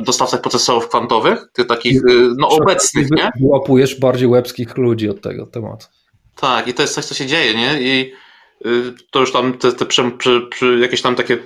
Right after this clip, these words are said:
Speaker 1: mm, udowadnianie, czy, czy komputer kwantowy osiągnął tą supremację kwantową, czy na razie tylko przewagę, no to, to już jest to, te, te certyfikaty, o których ty mówisz, ile to czasu zajmie złamanie, jeżeli ktoś będzie umiał to wykorzystać, nie? I ja myślę, że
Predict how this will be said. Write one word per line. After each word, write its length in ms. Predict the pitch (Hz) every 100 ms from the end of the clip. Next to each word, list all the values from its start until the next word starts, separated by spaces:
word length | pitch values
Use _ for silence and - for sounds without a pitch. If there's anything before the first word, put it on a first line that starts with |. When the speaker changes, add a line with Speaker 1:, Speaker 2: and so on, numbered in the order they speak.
| 123
Speaker 1:
mm, 460 | 120 123 123 120 _ - - -
udowadnianie, 580 | 123 127 - 139 135 123
czy, 200 | 123 117
czy 160 | -
komputer 340 | 160 120 127 120
kwantowy 400 | 123 120 127 120
osiągnął 440 | 120 143 127 120
tą 120 | 123
supremację 600 | 117 120 120 113 120 117
kwantową, 340 | - 113 120 120
czy 120 | 117
na 60 | 110
razie 120 | 107
tylko 140 | -
przewagę, 560 | - 117 107 107 139 180 - _ _ -
no 100 | 127
to, 120 | 127 -
to 80 | 143
już 160 | 143
jest 300 | 135 - -
to, 180 | 165 135
te, 120 | 120 120 117 - _
te 80 | 127
certyfikaty, 540 | 135 - 135 127 131
o 20 | -
których 220 | 131 -
ty 80 | 131
mówisz, 420 | 127 165 - 147 127
ile 220 | 147 156
to 100 | -
czasu 220 | 147 147
zajmie 260 | 143 147 135
złamanie, 580 | 139 147 139 107 101 _ _ _ _ _
jeżeli 300 | 107 117 123
ktoś 160 | 120 110
będzie 220 | 117 123
umiał 260 | 120 123 117
to 120 | 117
wykorzystać, 680 | 120 120 120 113 - - _ _ _ 104
nie? 180 | 117 143
I 160 | 233 - - - - -
ja 80 |
myślę, 180 | 160 165
że 120 | 160